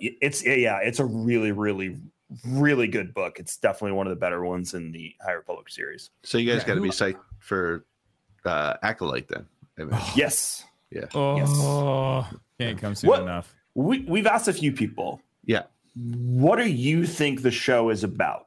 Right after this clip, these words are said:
Speaker 1: Without any
Speaker 2: <laughs>
Speaker 1: context from us, what do you think it's about?
Speaker 2: I honestly, I have no idea, and, and I'll tell you why, and then I'll give a,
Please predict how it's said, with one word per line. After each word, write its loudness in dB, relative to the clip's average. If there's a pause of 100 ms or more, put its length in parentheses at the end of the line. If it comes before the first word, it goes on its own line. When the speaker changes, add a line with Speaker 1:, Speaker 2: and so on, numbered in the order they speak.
(120)
Speaker 1:
Without 4
any 4
Speaker 2:
<laughs> -2
Speaker 1:
context 0
from -2
us, -2 (380)
what 4
do 0
you 2
think -2
it's -6
about? -2 (800)
Speaker 2:
I 2 (400)
honestly, 0 (400)
I 2
have -2
no 0
idea, 0
and, 0
and 0
I'll 0
tell 2
you 0
why, 2
and -2
then -2
I'll 0
give 0
a, -2